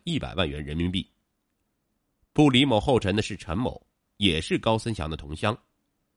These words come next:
一九七八年到香港定居，任某公司董事长。一九八七年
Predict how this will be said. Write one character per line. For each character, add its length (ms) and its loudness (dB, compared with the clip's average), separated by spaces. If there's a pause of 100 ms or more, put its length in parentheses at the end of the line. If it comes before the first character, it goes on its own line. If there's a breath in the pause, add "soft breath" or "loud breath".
(160)
一 120 0
九 140 4
七 120 -4
八 160 4
年 260 2
到 180 2
香 220 -2
港 200 -8
定 160 -4
居， 260 -4 (360)
任 160 4
某 220 -2
公 180 -4
司 180 -2 (100)
董 200 -16
事 120 -8
长。 140 -8 (960)
一 140 2
九 140 4
八 140 4
七 160 -2
年 320 4